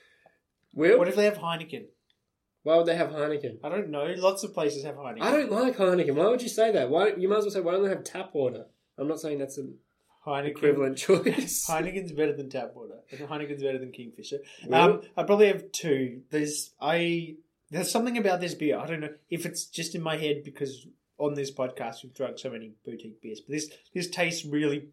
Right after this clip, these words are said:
Speaker 2: processed to me. Um, and pff, I'm probably talking out my ass. This
Speaker 1: You
Speaker 2: is
Speaker 1: are
Speaker 2: probably the
Speaker 1: talking out
Speaker 2: most,
Speaker 1: your ass.
Speaker 2: probably the most natural beer we've drank, but, um, yeah, I don't like it.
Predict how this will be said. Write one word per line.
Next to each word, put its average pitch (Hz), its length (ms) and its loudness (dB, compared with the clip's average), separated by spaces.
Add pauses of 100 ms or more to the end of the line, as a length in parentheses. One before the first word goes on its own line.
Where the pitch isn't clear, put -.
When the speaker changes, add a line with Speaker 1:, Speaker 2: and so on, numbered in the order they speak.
(140)
Speaker 2:
processed 131 580 -4
to - 60 -14
me. 101 360 -16
Um, 113 280 -16 (420)
and 170 300 0
pff, 139 200 0 (220)
I'm - 60 -14
probably 196 180 4
talking 165 240 2
out 143 80 -2
my 131 160 -4
ass. 120 220 -6
This 135 100 -2
Speaker 1:
You 151 80 4
Speaker 2:
is 147 60 6
Speaker 1:
are 143 60 8
Speaker 2:
probably 127 140 6
the 139 60 2
Speaker 1:
talking 131 160 0
out 143 60 0
Speaker 2:
most, 135 120 -2
Speaker 1:
your 117 160 -10
ass. 113 180 -14
Speaker 2:
probably 156 180 -2
the 151 60 -4
most 151 200 -6
natural 135 360 -8
beer 120 200 -10
we've 113 140 -14
drank, 110 320 -12
but, 110 160 -10
um, 110 160 -10 (100)
yeah, 123 260 -4
I 120 60 -8
don't 147 140 -2
like 110 200 -6
it. - 140 -16